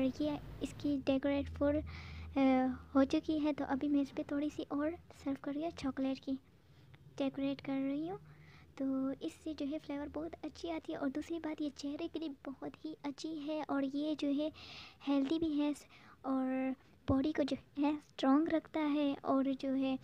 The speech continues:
skin को bright करता है, light करता है। और जो है जिसके चेहरों पे छाइयाँ चढ़ी है तो ये वो भी ख़त्म करती है। ये बहुत अच्छी है मिल्क, अ, बनाना शेक ना। तो ये आप लोग ज़रूर try करें और इसकी final look जो है मैं अभी आप लोग को दिखाऊंगी।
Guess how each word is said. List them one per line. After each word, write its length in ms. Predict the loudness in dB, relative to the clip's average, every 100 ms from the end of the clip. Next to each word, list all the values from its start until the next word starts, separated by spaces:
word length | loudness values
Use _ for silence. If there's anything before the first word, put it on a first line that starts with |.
| -10 -20 -20 -18
skin 240 | -6 -2 0
को 140 | -2
bright 340 | 0 0 0
करता 300 | 0 -2 -2
है, 260 | -2 0 2
light 380 | 2 2 2 0
करता 340 | -2 -4 -2 -2 -2
है। 120 | -2 -2 -4 -6
और 240 | -2 0 0
जो 140 | 0
है 140 | 0 0
जिसके 280 | -2 -4
चेहरों 260 | -2 0 0
पे 120 | -2
छाइयाँ 340 | 0 2 4 2
चढ़ी 260 | 0 -2
है 140 | -2 -2
तो 140 | -2
ये 180 | -2 -2 0
वो 120 | 0
भी 120 | 0
ख़त्म 360 | -2 -2 -2 -2
करती 320 | -2 -4 0
है। 60 | 0
ये 160 | 2 -2 -2
बहुत 340 | -2 0 0 0
अच्छी 280 | -2 -2 0
है 140 | 2
मिल्क, 280 | 2 2 0 -8 -18 -20 -20 -4
अ, 40 | 0
बनाना 540 | 2 8 8 10 4
शेक 340 | 4 2 0 0
ना। 140 | -2
तो 120 | -2
ये 220 | -4 -4 -6
आप 180 | -2
लोग 120 | 0 0
ज़रूर 260 | 0 0
try 260 | 0 -2 -2
करें 300 | -2 -2 -2
और 260 | 0 -2 -2
इसकी 200 | -2 -2
final 400 | 0 2 4 6
look 120 | 4
जो 160 | 4 4
है 120 | 6
मैं 160 | 4 4
अभी 220 | 2 0
आप 200 | -2 -2
लोग 100 | -4
को 80 | -2
दिखाऊंगी। 520 | -2 -2 -2 -4